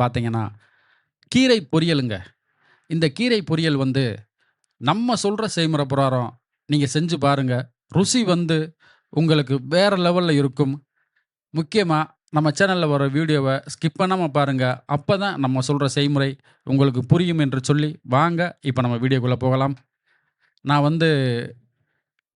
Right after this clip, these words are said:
தண்டங்கீரை பொரியலுக்காக ஒரு முடி தண்டங்கீரை நான் வாங்கி வச்சிருக்கேன். நல்லா பசுமையா இருக்கிற,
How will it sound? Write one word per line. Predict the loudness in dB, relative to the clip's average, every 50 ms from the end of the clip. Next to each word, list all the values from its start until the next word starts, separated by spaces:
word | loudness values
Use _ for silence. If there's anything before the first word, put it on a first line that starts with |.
| _ _ _ -2 -2
தண்டங்கீரை | 0 0 0 0 0 0 0 0 0 0
பொரியலுக்காக | 0 0 0 0 0 0 -2 -2 -2 -2 -4 -6 -8 -8 -2 0 2
ஒரு | 2 2 2 0
முடி | 0 -2 -2 -6 -6 -4 -2
தண்டங்கீரை | -2 0 0 0 0 0 -2 -2 -2
நான் | 0 0
வாங்கி | 0 0 0 0 0
வச்சிருக்கேன். | -2 0 0 0 0 0 -2 -2 -4 _ _ _ _ _ _ _ -4 -2
நல்லா | 0 2 2 0 0 0 -2 -4 -6 -12 _ _ _ _ _ _ _ _ _ _ _ 0
பசுமையா | 0 0 2 2 0 0 0 0 2 2 2
இருக்கிற, | 0 0 -2 -2